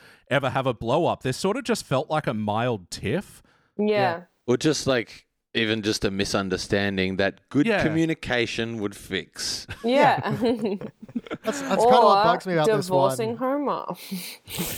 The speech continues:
Speaker 3: That's the one that, that definitely bugs me about this one, is the pieces are there, they're just not quite together in the right way.
Speaker 4: Yeah.
Speaker 3: It's, uh, it's, it's close.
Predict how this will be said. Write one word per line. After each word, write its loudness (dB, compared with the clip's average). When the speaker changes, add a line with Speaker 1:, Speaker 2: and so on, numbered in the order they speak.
Speaker 3:
That's 0
the -4
one 0
that, -2
that -2
definitely 0
bugs 0
me 0
about 0
this -6
one, 0
is -4
the -2
pieces -2
are 4
there, 0
they're -2
just -6
not 0
quite -2
together -2
in -4
the -4
right -2
way. -6
Speaker 4:
Yeah. 2
Speaker 3:
It's, -12
uh, -2
it's, -12
it's -6
close. -2